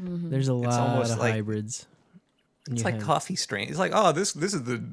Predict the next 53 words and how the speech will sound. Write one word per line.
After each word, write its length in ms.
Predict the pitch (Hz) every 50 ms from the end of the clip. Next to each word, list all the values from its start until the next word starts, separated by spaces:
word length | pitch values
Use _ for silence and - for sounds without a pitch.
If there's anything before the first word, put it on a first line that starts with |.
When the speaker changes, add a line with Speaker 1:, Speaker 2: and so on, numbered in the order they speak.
| - - - _ _ _ _ _
Speaker 3:
this 100 | 320 294
is 60 | 196
dark 500 | 131 120 113 135 127 151 151 185 175 -
coffee." 500 | - 135 95 85 - - 80 - - - _ _ _ _ _
Speaker 2:
<laughs> 220 | - - 180 175 - 285 - - 415 -
Speaker 3:
"Well, 120 | - - 143
we 120 | - 440
got 240 | - - - 233 190
dark 240 | 175 151 139 131 -
coffee." 380 | - 147 139 139 147 190 196 180
"Well, 180 | 156 160 160
our 220 | 151 175 208 233 -
coffee's 400 | - 180 151 139 139 139 120 120
darker." 420 | 127 185 202 220 - - 104 110
No, 200 | 139 180 233 233
it's 180 | 220 233 - -
not 160 | 277 262 254
as 60 | 208 156
dark 240 | 151 208 220 220 220
as, 100 | 185 180
uh, 200 | 202 233 269 285
what 140 | 208 214 254
is, 80 | 311
what 160 | 226 196 233 269
is, 160 | 311 240 208 - - - - 139 - - - - -
coffee's 260 | - 277 294 285 294 220
just 100 | 175 -
fucking 260 | 247 226 - - 143
coffee, 360 | - 220 226 262 277 - -
m-, 180 | 233 175 143 - - _ _ - - - _ _ _ _ _ _
more 100 | 175 170
or 60 | 156
less. 360 | 139 151 190 202 180 170 - -
I 160 | 151 139 160
don't 140 | 185 185 -
think 120 | 180 151
it 60 | 151
really 200 | 147 151 147 139
gets, 180 | 127 123 123 -
mm, 540 | - - - - 127 131 139 143 - - -
unless 240 | 143 151 151 -
you 80 | 113 104 - - - 127
roast 380 | 123 123 151 202 - - -
it, 80 | - - - - - 147
but 220 | 123 110 113 - - -
it's, 380 | 147 131 - - - - - - _ - - - - - - - - _ _ _ _ _ _ _ _ _ _ _ _ _ _ _ - - - - -
I, 100 | - - - 202
well, 180 | 226 226 233
there 160 | 226 233 220
are, 60 | 214 196
there, 160 | 196 190 190
there's 280 | 185 185 190 185 - -
the, 140 | - 175